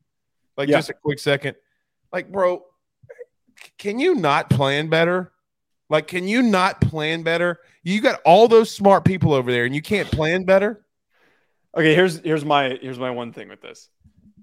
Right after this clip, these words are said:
Speaker 2: My, it, having been around enough people involved with construction in my lifetime, because it's what my dad and my brother do. My dad was an architect. My brother works in construction.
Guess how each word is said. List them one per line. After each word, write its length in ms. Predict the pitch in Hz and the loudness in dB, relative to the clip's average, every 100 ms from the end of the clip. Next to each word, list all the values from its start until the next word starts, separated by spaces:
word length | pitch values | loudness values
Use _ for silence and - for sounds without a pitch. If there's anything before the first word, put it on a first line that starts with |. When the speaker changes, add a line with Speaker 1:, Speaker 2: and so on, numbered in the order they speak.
| _ - 208 - - - _ _ _ _ _ _ - | _ -20 -20 -20 -20 -20 _ _ _ _ _ _ -4
Speaker 2:
My, 720 | 143 156 160 156 151 139 139 _ _ _ _ | 0 2 4 2 2 -2 -8 _ _ _ _
it, 180 | 165 - 143 | -12 -12 -4
having 440 | 170 175 196 170 | -2 0 -2 -2
been 180 | 175 170 | -2 0
around 460 | 165 160 160 160 | 0 2 2 0
enough 540 | 147 139 147 143 - _ _ | -2 -2 -2 -2 -8 _ _
people 420 | - 151 151 139 | -16 -12 -8 -8
involved 360 | 131 131 135 127 | -6 -6 -6 -8
with 140 | 127 | -16
construction 640 | - 107 - 135 131 135 | -20 -14 -6 -6 -6 -10
in 100 | 131 | -8
my 140 | 127 127 | -6 -4
lifetime, 480 | 131 131 - 135 131 | -2 -4 -6 -8 -8
because 300 | 127 127 123 | -10 -12 -12
it's 200 | 113 139 | -10 -8
what 160 | 135 | -8
my 160 | 131 120 | -8 -8
dad 320 | 117 123 131 | -4 -2 -2
and 80 | 127 | -4
my 120 | 120 | -10
brother 360 | 131 123 127 127 | -8 -8 -8 -10
do. 420 | 131 131 131 123 | -8 -6 -6 -8
My 180 | 120 120 - | -12 -14 -4
dad 340 | 123 127 127 | -2 0 -2
was 160 | 123 117 | -6 -10
an 60 | 123 | -8
architect. 680 | 131 - 127 135 127 123 | -8 -10 -14 -8 -8 -8
My 80 | 127 | -14
brother 260 | 117 127 123 | -8 -6 -6
works 220 | 123 - | -10 -12
in 60 | 120 | -18
construction. 540 | - 127 117 135 | -10 -10 -8 -10